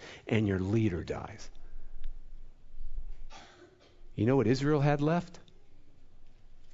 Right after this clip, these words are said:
Weakness, fear, cowardice.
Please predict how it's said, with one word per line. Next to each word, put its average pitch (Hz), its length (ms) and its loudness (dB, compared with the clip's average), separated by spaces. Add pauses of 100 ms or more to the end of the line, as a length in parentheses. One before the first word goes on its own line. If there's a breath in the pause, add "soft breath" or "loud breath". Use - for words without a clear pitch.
(760)
Weakness, - 720 0 (1400)
fear, 110 480 4 (1200)
cowardice. - 680 -2